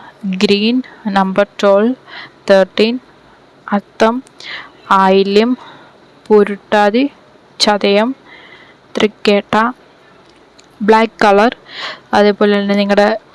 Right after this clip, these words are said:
പേഴ്സൻ്റെ ഹെയർ ചിലപ്പോൾ വൈറ്റ് കളർ ആയിരിക്കാം, നരയുണ്ടായിരിക്കാം, ഹെയർ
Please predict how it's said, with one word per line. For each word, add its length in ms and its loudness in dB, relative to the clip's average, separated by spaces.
പേഴ്സൻ്റെ 420 2
ഹെയർ 240 4
ചിലപ്പോൾ 360 0
വൈറ്റ് 260 -2
കളർ 260 0
ആയിരിക്കാം, 400 -2
നരയുണ്ടായിരിക്കാം, 800 0
ഹെയർ 180 4